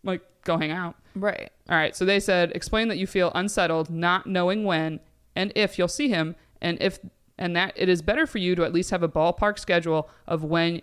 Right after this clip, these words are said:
Speaker 1: you'll get together ahead of time."
Speaker 2: I think that's fair. I think ballpark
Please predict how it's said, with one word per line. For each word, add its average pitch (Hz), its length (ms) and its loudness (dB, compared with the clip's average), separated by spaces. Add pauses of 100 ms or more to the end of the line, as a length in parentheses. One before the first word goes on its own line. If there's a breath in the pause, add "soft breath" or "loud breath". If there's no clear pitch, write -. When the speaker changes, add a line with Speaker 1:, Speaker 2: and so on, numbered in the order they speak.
Speaker 1:
you'll 170 160 0
get 165 220 -2
together 151 440 -2
ahead 156 220 -8
of - 80 -8
time." - 220 -14 (1000 loud breath)
Speaker 2:
I 294 80 0
think 539 200 -2
that's 554 200 2
fair. 294 240 2
I 214 100 0
think 277 240 -4
ballpark 196 640 -2